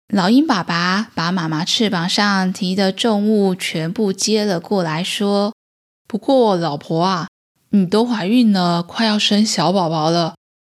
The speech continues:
这样带团会不会太辛苦了呢？”老鹰妈妈一边说，一边摸了摸她的大肚子。“不会，不会，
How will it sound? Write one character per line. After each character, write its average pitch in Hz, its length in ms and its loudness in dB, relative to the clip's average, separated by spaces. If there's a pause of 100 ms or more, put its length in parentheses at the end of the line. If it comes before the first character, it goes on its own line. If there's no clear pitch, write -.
这 175 140 -2
样 175 200 -2
带 175 220 -2
团 143 340 -2
会 175 220 0
不 165 160 -4
会 180 120 -2
太 180 240 -2
辛 180 300 -2
苦 175 200 -4
了 151 160 -4
呢？” 180 300 -4 (560)
老 196 200 2
鹰 262 160 6
妈 240 160 2
妈 185 360 -2
一 220 200 2
边 208 280 2
说， 214 640 0
一 202 140 -2
边 196 280 0
摸 214 260 0
了 254 140 2
摸 214 320 2
她 202 240 -4
的 180 180 -2
大 170 340 -4
肚 180 240 -2
子。 - 340 -12 (460)
“不 - 80 -2
会， 247 160 4
不 214 100 -2
会， 226 260 0